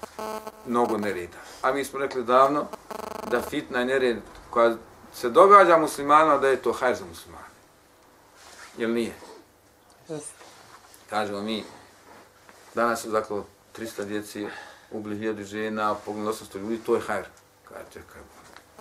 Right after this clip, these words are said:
Speaker 1: Kažemo, jeste. To je dobro. Zašto?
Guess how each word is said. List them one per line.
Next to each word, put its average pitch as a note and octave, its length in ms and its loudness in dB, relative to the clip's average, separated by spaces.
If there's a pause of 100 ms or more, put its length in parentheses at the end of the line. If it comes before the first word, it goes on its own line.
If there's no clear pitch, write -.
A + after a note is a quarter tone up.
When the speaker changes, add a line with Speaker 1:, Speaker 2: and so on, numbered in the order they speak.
(880)
Speaker 1:
Kažemo, C3+ 340 -8
jeste. D3+ 300 -6 (1300)
To D#3+ 140 10
je D#3+ 60 12
dobro. G#3+ 440 10 (220)
Zašto? F3+ 560 4